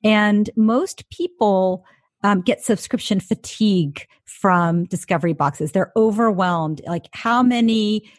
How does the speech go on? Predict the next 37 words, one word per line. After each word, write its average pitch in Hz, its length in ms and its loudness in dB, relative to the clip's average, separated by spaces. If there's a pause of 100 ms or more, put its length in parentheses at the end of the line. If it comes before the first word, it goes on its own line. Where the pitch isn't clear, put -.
how 240 160 2
many 277 200 4
new 233 180 2
snack 202 500 -4
bars 185 280 -2
can 185 160 -2
I 165 100 -4
try? 156 360 -4
How 226 260 -2
many 254 260 4
different 202 420 -2
lipsticks 180 640 -4
can 175 180 0
I 165 180 -2
own? 156 460 -2 (380)
Um, 180 260 2 (100)
it's - 160 0
a 226 60 2
very, 220 340 0
very 220 220 0
small 196 400 -2
audience 185 460 -2
of 180 160 -10
people 220 640 -2 (140)
that 202 220 0 (400)
is 208 160 0
gonna 196 320 0
want 180 640 -4 (260)
new 214 680 2
products 202 760 -2
and 185 100 -2
exciting 214 520 0
new 202 140 2
things 190 360 -2
in 185 80 -4
a 165 60 -6
category 196 800 -2